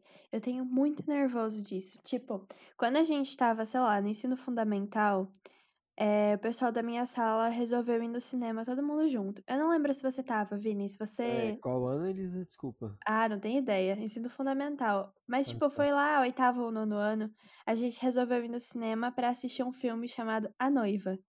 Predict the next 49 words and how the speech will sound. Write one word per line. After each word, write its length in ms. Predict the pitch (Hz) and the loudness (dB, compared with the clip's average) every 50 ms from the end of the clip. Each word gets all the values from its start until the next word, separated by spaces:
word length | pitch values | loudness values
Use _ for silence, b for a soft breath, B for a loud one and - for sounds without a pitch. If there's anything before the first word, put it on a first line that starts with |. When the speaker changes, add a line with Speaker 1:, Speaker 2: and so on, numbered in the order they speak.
| _ | _
Speaker 1:
Você 120 | _ - 254 | _ 0 2
lembra 300 | 269 277 262 233 220 220 | 4 4 2 2 0 -2
disso? 400 | 220 254 262 233 220 - - - | 0 0 0 0 -2 -6 -10 -10
Speaker 2:
Ah, 240 | 127 127 127 127 127 | -8 -6 -6 -4 -6
acho 160 | 123 - - - | -6 -8 -10 -10
que 80 | - | -8
eu 60 | 135 | -8
não 160 | 131 135 135 131 | -6 -6 -8 -10
fui. 460 | - - 131 127 127 120 120 120 120 _ _ _ _ _ _ _ - | -12 -12 -10 -8 -6 -6 -6 -8 -12 _ _ _ _ _ _ _ -18
Acho 180 | 113 113 - _ | -18 -18 -14 _
que 60 | 233 | -2
eu 40 | 233 | 4
não 120 | 254 254 247 | 6 6 6
fui. 320 | 226 208 196 196 196 202 | 6 4 0 -2 -4 -4
Speaker 1:
Mano, 60 | 196 - _ _ _ - _ _ _ _ _ - | -8 -14 _ _ _ -20 _ _ _ _ _ -10
juro, 540 | 226 220 226 226 220 214 202 196 190 190 190 - | -6 -2 0 0 2 2 2 0 -2 -4 -4 -2
eu 80 | 254 277 | 0 2
não 100 | 311 339 | 2 4
sei 180 | 339 339 302 | 4 4 4
por 140 | 269 - 233 | 4 2 -2
que 120 | 226 233 220 | -2 -2 -4
que 80 | 226 | -4
eu 60 | 240 226 | -6 -4
topei 580 | - 240 220 - - 233 220 220 208 196 190 | -2 -2 -2 2 2 2 4 4 2 2 2
ir, 40 | 190 | 2
eu 60 | 196 208 | 2 2
nem 160 | 277 330 320 | 2 2 4
gosto 320 | 277 254 262 285 269 277 | 4 6 4 4 2 0
de 60 | - | 0
filme 220 | - 262 240 226 226 | -2 -2 -2 0 -4
de 120 | - - | -8 -6
terror, 480 | - 214 202 202 214 214 208 208 214 214 - - - | -4 -4 -2 0 -2 -2 -2 -4 -6 -10 -14 -12 -10
Speaker 2:
Uhum. 360 | 147 127 131 131 120 117 233 | -10 -8 -8 -8 -8 -4 -2
Speaker 1:
mas 180 | 233 240 254 254 | 0 0 2 2
enfim, 400 | 285 294 294 285 320 277 262 240 | 2 0 2 0 0 0 0 0
eu 140 | 233 262 269 | 0 0 -2
fui. 520 | - - 349 320 285 240 214 208 - - _ _ - | 2 4 4 6 6 4 2 -2 -4 -8 _ _ -18
E, 80 | - - _ - | -18 -18 _ -12
cara, 320 | - 233 240 233 226 226 220 | -4 -2 0 0 0 0 -2
foi 220 | - 226 214 226 | -4 -2 0 0
horrível, 440 | 247 240 240 240 226 226 214 214 208 | 0 2 2 2 0 0 0 0 0
eu 80 | 208 208 | 0 0
acho 200 | 208 220 214 - | 0 -2 -2 -4
que 60 | - | -6
eu 40 | 226 | -6
não 160 | 220 220 214 | -4 -6 -6
dormi 400 | 214 226 233 240 254 247 226 214 | -4 -4 -4 -4 -4 -4 -4 -6
aquela 360 | 214 - - 214 202 208 208 | -8 -8 -8 -6 -4 -4 -4
noite. 280 | 202 196 196 190 190 | -2 -4 -4 -6 -8